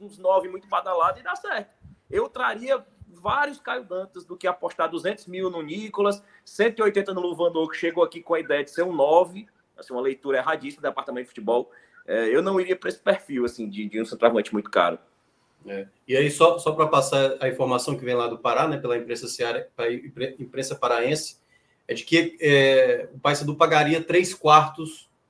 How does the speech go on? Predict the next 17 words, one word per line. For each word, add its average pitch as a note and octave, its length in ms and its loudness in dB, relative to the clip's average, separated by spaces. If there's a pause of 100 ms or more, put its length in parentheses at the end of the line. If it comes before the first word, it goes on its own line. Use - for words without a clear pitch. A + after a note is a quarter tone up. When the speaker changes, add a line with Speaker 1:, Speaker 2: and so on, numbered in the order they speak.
(120)
Speaker 2:
desse C3+ 380 0
valor C3 280 2
salarial, B2+ 760 2 (360)
né, A#2 100 -8
porque C3 140 -2
é D3 60 6
empréstimo, C3 520 2
seria A#2 240 -8
empréstimo, A#2+ 540 -4
no A#2+ 80 -10
caso A2 300 0
do - 60 -20
Paysan-, A#2+ 420 -6
do B2 160 -8
Ceará A#2+ 260 0
pro A#2+ 140 -12
Paysandu. C3 540 -4